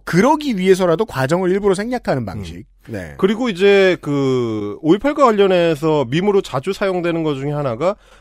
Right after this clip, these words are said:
Speaker 2: "아니, 삼십 년 동안 그 진상 규명을 해놓고 뭘 또 더 이상 밝힐 게 있다는 거냐." 이것도 세월호랑 똑같은,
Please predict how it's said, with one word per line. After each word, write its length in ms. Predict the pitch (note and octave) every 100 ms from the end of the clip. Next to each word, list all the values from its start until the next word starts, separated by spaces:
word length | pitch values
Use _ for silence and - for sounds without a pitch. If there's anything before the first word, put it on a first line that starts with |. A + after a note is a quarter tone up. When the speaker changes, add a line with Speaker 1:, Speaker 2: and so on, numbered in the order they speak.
| -
Speaker 2:
"아니, 160 | A3+
삼십 340 | G3+ D4 D4+ E4
년 180 | D#4+ D4
동안 600 | C4 B3 A#3 G#3+ G3+ F3 D#3 _
그 120 | - -
진상 320 | E3+ A3 G#3
규명을 400 | D3 E3+ E3+ D#3
해놓고 480 | A3+ F#3+ - G#2+ G#2
뭘 240 | G2+ G3
또 220 | - C#4+
더 180 | B3+ E3+
이상 220 | E3 F3+
밝힐 280 | C#3 A#2 -
게 120 | -
있다는 260 | G#2+ A2+ F#2
거냐." 140 | E2+ B2+
이것도 300 | G3 C#4 B3+
세월호랑 400 | C#4 C#4 B3 G3+
똑같은, 540 | D#4 - - F3+ C#3+